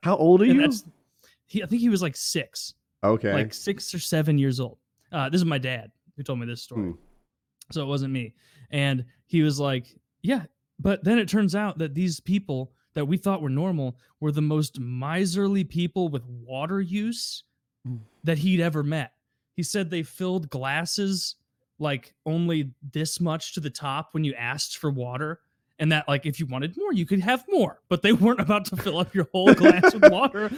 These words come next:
Speaker 2: on the off chance you don't drink it. And so when bath time came around, you remember, he's like, "I remember their mom coming around and going, 'Boys, come on, bath time.'" And at first I was like, "Huh, well, I wonder what order we're gonna bathe in."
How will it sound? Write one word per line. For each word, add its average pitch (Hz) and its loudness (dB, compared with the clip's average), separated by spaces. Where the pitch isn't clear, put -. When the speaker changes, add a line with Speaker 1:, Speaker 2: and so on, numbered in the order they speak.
Speaker 2:
on 208 4
the 196 4
off 208 2
chance 196 0
you 202 -2
don't 175 0
drink 208 -6
it. 143 -4
And 165 -2
so 208 2
when 165 2
bath 185 0
time 160 -4
came 151 -4
around, 139 -4
you 160 0
remember, 165 0
he's 156 -4
like, 151 -4
"I 180 -6
remember 208 0
their 165 0
mom 208 0
coming 165 -2
around 147 -2
and 139 -6
going, 151 0
'Boys, 277 4
come 247 -4
on, 320 2
bath 302 0
time.'" 247 0
And 196 0
at 190 -4
first - -6
I - -8
was 180 -8
like, 185 -6
"Huh, 214 -4
well, 143 -4
I - -4
wonder 220 0
what 214 -4
order 160 -2
we're 147 -4
gonna 160 -2
bathe 208 0
in." 113 -6